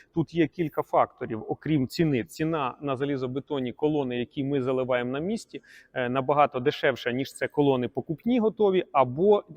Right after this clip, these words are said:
ніж це колони металеві. Але, е, акцентуємо увагу саме на бетонних колонах. Е, по-перше, це пожежні норми. По-друге, це навантаження. Залізобетонні колони можуть витримувати навантаження, е, в кілька разів більше, ніж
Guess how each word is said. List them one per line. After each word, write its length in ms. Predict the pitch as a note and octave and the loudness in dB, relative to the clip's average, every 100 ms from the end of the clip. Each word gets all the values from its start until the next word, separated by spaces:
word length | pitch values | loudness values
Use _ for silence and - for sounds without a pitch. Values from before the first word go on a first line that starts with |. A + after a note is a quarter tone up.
| F3 | -6
ніж 240 | D3+ - | -6 -6
це 160 | - E3 | 0 0
колони 460 | - D#3 D#3+ D3 | 4 4 6 2
металеві. 580 | C#3 C#3+ F3 E3 A#2 G#2 - | 0 -2 0 0 0 -4 0
Але, 280 | D#3+ C3 - - - C#3 | 4 4 2 -10 -16 -2
е, 720 | B2+ A#2+ A2+ A#2 A2+ A2 A2 - | 0 2 2 0 0 0 -2 -4
акцентуємо 600 | C3+ - F3+ F#3 D3+ D3 | -6 -2 0 2 2 2
увагу 240 | G3 F3+ | 2 0
саме 360 | - F3+ E3+ D3+ | -2 0 0 0
на 140 | D3 | 0
бетонних 520 | C#3 C#3+ D3+ C#3+ C3+ | 0 0 0 -2 -2
колонах. 520 | - D3 C#3 A2+ G#2+ _ - - D3 | 0 0 0 -2 -8 _ -20 -10 -4
Е, 80 | B2+ | 0
по-перше, 500 | D3+ - D3+ - B2+ | 2 4 2 2 0
це 180 | - | 2
пожежні 480 | D3 D3+ C#3+ C3 C3+ | 4 4 2 2 0
норми. 360 | C#3 D3+ F3 A#3 _ _ _ _ | 2 2 0 -6 _ _ _ _
По-друге, 420 | D#3 C#3 G#3+ F#3 | 0 2 2 0
це 320 | C#3 - F#3+ - | -2 -2 -2 -2
навантаження. 760 | D3+ D#3 E3+ E3 B2+ A#2 A2+ A#2+ | -8 -6 -4 0 0 0 -6 -4
Залізобетонні 720 | B2+ D#3+ D3+ C#3+ - E3 C#3 | 0 0 0 -4 -4 -2 -2
колони 400 | - E3 A3+ F#3+ | -2 2 2 2
можуть 380 | C#3+ E3 C#3 B2+ | -2 -4 -4 -6
витримувати 640 | C3+ F3 F#3+ E3 C#3+ C3+ | -6 -2 -2 0 -2 -4
навантаження, 760 | B2+ C3+ C#3+ F3+ E3 C#3+ B2 - | -4 -4 0 2 2 0 -10 -4
е, 200 | C3+ B2 | 0 0
в 40 | A#2 - | -2 -2
кілька 300 | D#3+ - C#3 | -4 0 -2
разів 300 | C3 C#3+ B2 | 0 -2 -4
більше, 440 | B2 F#3+ - B2+ | -4 -4 -2 -4
ніж 380 | C#3 E3+ F#3 | -2 -2 -2